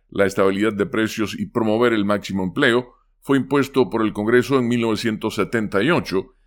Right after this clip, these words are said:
y ahora mismo está cerca de alcanzar ambos objetivos. La tasa de desempleo es del cuatro por ciento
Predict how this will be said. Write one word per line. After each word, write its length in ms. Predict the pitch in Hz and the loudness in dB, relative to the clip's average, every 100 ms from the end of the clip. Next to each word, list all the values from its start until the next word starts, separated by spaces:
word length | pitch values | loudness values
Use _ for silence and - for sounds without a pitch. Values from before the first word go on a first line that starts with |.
| _ | _
y 80 | 123 | 4
ahora 200 | 123 131 | 6 4
mismo 320 | 147 123 123 | 0 -2 -2
está 200 | 113 120 | -2 -2
cerca 380 | 110 127 110 110 | 2 0 2 2
de 140 | 104 101 | 4 4
alcanzar 640 | 92 90 90 117 113 - | 2 -4 0 2 2 0
ambos 340 | 117 107 104 98 | -2 -2 -2 -4
objetivos. 680 | 87 92 156 101 - - _ _ _ | -4 -6 -4 -4 -6 -16 _ _ _
La 160 | 120 123 | -6 0
tasa 300 | 107 113 98 | 0 2 2
de 80 | |
desempleo 640 | 92 90 85 113 113 120 123 _ _ | 2 0 -2 0 2 2 -2 _ _
es 160 | - 92 | -6 -2
del 180 | 101 87 | -2 -2
cuatro 340 | 113 104 92 | -2 -2 -4
por 120 | 87 | -6
ciento 500 | 87 143 123 117 101 | -4 -2 -2 -4 -8